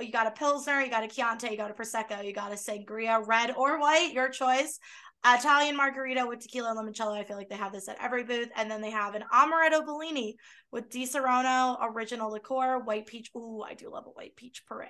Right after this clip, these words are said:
Ooh, oh, white peach puree and Prosecco. Ooh, that actually sounds real good. That might be good. Um,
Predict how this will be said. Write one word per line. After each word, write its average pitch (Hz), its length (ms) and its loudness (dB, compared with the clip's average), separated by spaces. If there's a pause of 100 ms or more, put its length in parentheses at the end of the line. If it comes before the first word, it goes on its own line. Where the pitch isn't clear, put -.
(100)
Ooh, 285 320 6
oh, 247 420 10
white 262 240 2
peach 285 240 -6
puree 247 240 2
and 226 80 -6
Prosecco. 220 580 -2
Ooh, 285 280 4 (240)
that 269 260 10
actually 294 220 4
sounds 262 360 4
real 247 280 0
good. 226 320 4 (100)
That 254 220 6
might 262 160 4
be 262 80 -8
good. 226 300 2 (600)
Um, 247 540 10